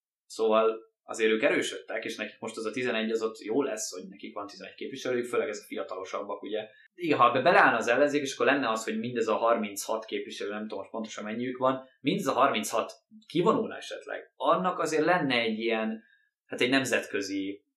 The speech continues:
tényleg egy vízhangja. Az, hogy ez milyen hatással lenne az Orbán rendszerre, azt most jelenleg nem tudom megmondani, inkább azt mondom, hogy többet bukna vele az ellenzék, de a magyar emberek talán nem.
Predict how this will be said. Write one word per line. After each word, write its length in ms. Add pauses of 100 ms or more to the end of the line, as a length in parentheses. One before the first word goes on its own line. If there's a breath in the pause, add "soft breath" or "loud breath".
(120)
tényleg 300
egy 100
vízhangja. 680
Az, 200
hogy 160
ez 180
milyen 220
hatással 400
lenne 140
az 100
Orbán 280
rendszerre, 580
azt 200
most 140
jelenleg 260
nem 80
tudom 160
megmondani, 440
inkább 260
azt 120
mondom, 180
hogy 100
többet 240
bukna 240
vele 120
az 120
ellenzék, 560 (500)
de 520 (260)
a 100
magyar 220
emberek 360
talán 300
nem. 260